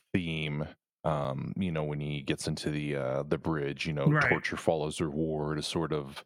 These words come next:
Speaker 1: S and M, sort of, uh, uh, you know, pleasure, pain,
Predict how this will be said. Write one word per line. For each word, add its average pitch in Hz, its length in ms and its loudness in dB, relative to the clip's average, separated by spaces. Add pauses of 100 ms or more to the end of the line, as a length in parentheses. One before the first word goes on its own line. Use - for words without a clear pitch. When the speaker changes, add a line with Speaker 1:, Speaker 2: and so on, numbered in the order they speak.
(400)
Speaker 1:
S - 200 2
and 92 160 0
M, 76 600 0
sort 73 320 -2
of, 67 540 -4
uh, 50 360 2
uh, 62 340 0 (340)
you 85 100 0
know, 69 160 0
pleasure, 80 580 0
pain, 73 1000 -2